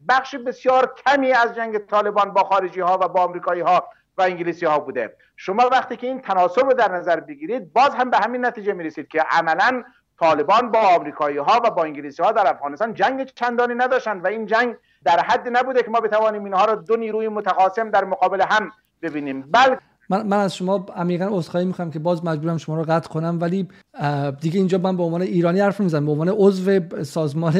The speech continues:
Speaker 2: اطلاف ضد جنگ انگلیس حرف می‌زنم. ببین، شما می‌دونین که برای آمریکایی‌ها چیزی که مهمه جون مردم منطقه و مند-، مردم غیر آمریکایی و سفید پوست نیستش. چهار میلیون به گفته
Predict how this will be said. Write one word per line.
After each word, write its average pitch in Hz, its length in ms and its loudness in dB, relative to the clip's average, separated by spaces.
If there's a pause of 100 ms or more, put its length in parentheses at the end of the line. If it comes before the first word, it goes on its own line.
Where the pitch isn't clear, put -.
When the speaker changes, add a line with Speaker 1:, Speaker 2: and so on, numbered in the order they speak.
(120)
Speaker 2:
اطلاف 165 680 -4
ضد 160 100 -2
جنگ 175 280 0
انگلیس 175 400 -2
حرف 143 220 -4
می‌زنم. 127 280 -6 (200)
ببین، 220 180 4
شما 220 160 2
می‌دونین 220 320 2
که 185 100 -4
برای 170 180 0
آمریکایی‌ها 170 600 0
چیزی 185 280 -6
که 175 120 -4
مهمه 170 640 0
جون 175 240 -2
مردم 156 420 -2
منطقه 151 520 0
و 151 360 2
مند-، 143 360 -2
مردم 143 320 0
غیر 151 200 0
آمریکایی 143 480 0
و 143 80 0
سفید 139 320 -6
پوست 175 240 -4
نیستش. - 380 -8 (300)
چهار 185 280 2
میلیون 185 600 0
به 156 280 2
گفته 160 540 0